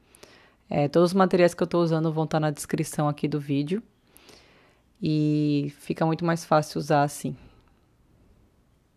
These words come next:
Agora eu vou só finalizar os detalhes do sapo, fazendo o olho, a boca, tudo com pincel fino.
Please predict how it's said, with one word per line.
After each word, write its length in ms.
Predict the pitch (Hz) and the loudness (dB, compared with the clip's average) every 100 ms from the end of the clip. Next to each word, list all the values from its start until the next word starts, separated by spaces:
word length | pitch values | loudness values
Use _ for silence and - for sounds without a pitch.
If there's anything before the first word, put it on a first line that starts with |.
| _ _ _ _ _ _ _ _ _ _ _ - | _ _ _ _ _ _ _ _ _ _ _ -2
Agora 260 | 175 190 | 6 6
eu 40 | 190 | 6
vou 120 | 185 | 0
só 180 | - 175 | 0 0
finalizar 520 | - 175 170 156 156 | 2 2 2 2 0
os 80 | 147 | 0
detalhes 440 | 156 - 151 147 | -2 0 0 0
do 60 | 160 | -4
sapo, 500 | - 160 165 165 - | -2 0 2 0 -8
fazendo 420 | - 147 151 147 | -12 -6 -2 0
o 80 | 139 | 2
olho, 380 | 147 156 143 | 2 0 -2
a 60 | 143 | -4
boca, 380 | 139 147 147 156 | 0 0 0 -4
tudo 220 | 156 160 | -4 -4
com 160 | - 165 | -4 -4
pincel 360 | 170 - 160 | -6 -4 -4
fino. 420 | 151 - 160 220 | -4 -4 -2 -2